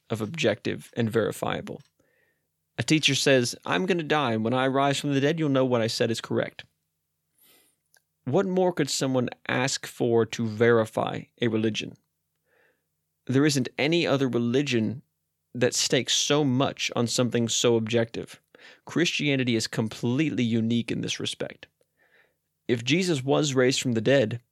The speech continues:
then Christianity in its entirety is absolutely true. There is no New Testament doctrine that does not touch the resurrection of Jesus.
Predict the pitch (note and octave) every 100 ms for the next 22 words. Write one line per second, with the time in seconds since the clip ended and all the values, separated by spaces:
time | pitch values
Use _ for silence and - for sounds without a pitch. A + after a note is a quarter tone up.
0 | _ _ _ _ - A#2+ A#2 - D#3+ -
1 | B2+ C#3 A#2 G#2 - _ _ C#3+ E3 -
2 | D3 C#3+ - A#2+ A#2+ - D3+ D#3+ A#2 -
3 | - - - _ _ _ _ - A#2+ A#2+
4 | B2 - A#2 F#2+ A#2+ - C3 - - -
5 | - - B2+ C3+ B2+ B2 B2+ C#3+ F3 F3
6 | E3 E3 - D#3+ - C#3+ - - B2+ B2
7 | A#2+ G#2+ G#2 A2+ B2 - - A2+ - A2+
8 | A2 A2+ A2 A2+ - A2 A#2+ A2+ - -
9 | -